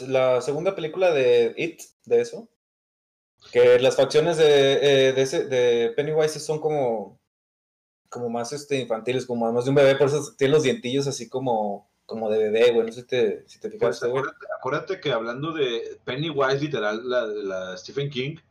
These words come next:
Speaker 1: Ajá.
Speaker 2: dice que, o sea, no es, no es un payaso, es un ente, tal cual como la película que platiqué, dijo Miguel, güey.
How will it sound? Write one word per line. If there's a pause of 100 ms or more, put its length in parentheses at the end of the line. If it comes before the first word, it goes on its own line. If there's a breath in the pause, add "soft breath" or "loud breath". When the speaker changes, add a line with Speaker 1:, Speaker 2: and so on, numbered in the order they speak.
(300)
Speaker 1:
Ajá.
Speaker 2:
dice
que,
o
sea,
no
es,
no
es
un
payaso,
es
un
ente,
tal
cual
como
la
película
que
platiqué,
dijo
Miguel,
güey.